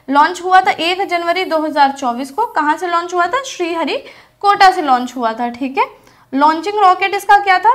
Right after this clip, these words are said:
पीएसएलवी सी फिफ्टी एट था, ठीक है। और इसका उद्देश्य क्या था? ये था ब्लैक होल आदि अंतरिक्ष घटनाओं का अध्ययन करना, ब्लैक होल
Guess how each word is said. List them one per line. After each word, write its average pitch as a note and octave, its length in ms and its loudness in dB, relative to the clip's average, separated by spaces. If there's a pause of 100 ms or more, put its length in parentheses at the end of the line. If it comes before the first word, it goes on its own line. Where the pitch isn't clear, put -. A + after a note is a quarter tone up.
पीएसएलवी D#4 640 -4
सी E4 220 -8
फिफ्टी D#4 420 -6
एट A3+ 280 -6
था, A#3 180 -14 (420)
ठीक C#4 200 -8
है। G4 120 0
और C#4 400 2
इसका D#4 340 0 (140)
उद्देश्य C4+ 480 -4
क्या C#4+ 220 0
था? F4+ 180 0 (520)
ये D#4+ 180 -2
था G#4+ 160 4
ब्लैक C#4 520 4
होल G4+ 200 4
आदि F4+ 220 6
अंतरिक्ष F4 440 -2
घटनाओं B3+ 500 -2
का E4 120 0
अध्ययन B3 460 -4
करना, G#3+ 360 -6
ब्लैक B3+ 420 2
होल F4 300 -2